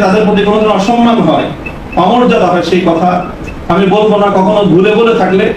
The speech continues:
সেটার জন্য আমি নিঃস্বার্থ ক্ষমা প্রার্থনা এখনো করছি, যে কোনো সময় করবো, যে কোনো ভাবে করতে হয় করবো। তবে একটা কথা,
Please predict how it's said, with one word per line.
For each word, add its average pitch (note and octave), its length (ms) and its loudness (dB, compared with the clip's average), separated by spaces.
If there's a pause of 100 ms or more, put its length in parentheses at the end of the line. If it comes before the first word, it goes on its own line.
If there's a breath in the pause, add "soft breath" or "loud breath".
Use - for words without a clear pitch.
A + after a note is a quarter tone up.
(320)
সেটার C4+ 300 0
জন্য A#3+ 160 2 (120)
আমি A3+ 180 -2
নিঃস্বার্থ A#3+ 420 0
ক্ষমা G#3+ 240 2
প্রার্থনা F#3 420 0
এখনো A#3 280 2
করছি, A3+ 240 0 (160)
যে C4 140 2
কোনো A3+ 200 0
সময় - 260 0
করবো, - 240 0 (180)
যে - 160 2
কোনো C#4+ 180 2
ভাবে C4 160 0 (100)
করতে - 220 0
হয় A#3 160 2
করবো। A3 160 0 (1200)
তবে E4+ 260 2
একটা B3+ 140 -2 (100)
কথা, - 200 -4